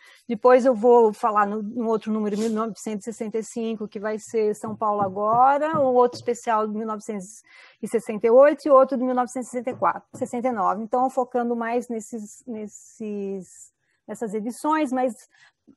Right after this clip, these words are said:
antes de chegar nelas, a gente já tem aqui anunciando, então,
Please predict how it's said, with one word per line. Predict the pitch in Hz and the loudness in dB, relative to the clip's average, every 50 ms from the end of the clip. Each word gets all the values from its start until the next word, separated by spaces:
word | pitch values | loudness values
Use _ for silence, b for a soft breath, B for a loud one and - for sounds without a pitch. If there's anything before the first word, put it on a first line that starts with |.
| _ _ _ _ _ | _ _ _ _ _
antes | - 269 294 311 311 294 - 285 240 220 | 2 4 4 4 4 2 0 -4 -4 -4
de | 247 | -6
chegar | - - 262 214 233 220 214 | -4 -4 -2 0 0 0 0
nelas, | 214 220 233 254 269 277 269 247 220 | -2 -2 0 0 0 0 -2 -2 -4
a | 226 214 | -6 -6
gente | 202 233 226 - - | -6 -8 -10 -8 -6
já | 226 233 220 | -6 -6 -6
tem | - - 233 226 226 226 | -4 -6 -6 -6 -6 -6
aqui | 220 - - - 240 | -8 -10 -6 -4 -4
anunciando, | 220 214 214 220 214 - - 233 214 208 220 233 254 262 247 202 | -4 -2 -4 -8 -10 -8 -6 -4 -4 -2 0 0 0 0 0 -2
então, | 208 214 208 - 226 214 208 202 196 190 190 | -4 -6 -8 -8 -8 -6 -4 -4 -4 -6 -8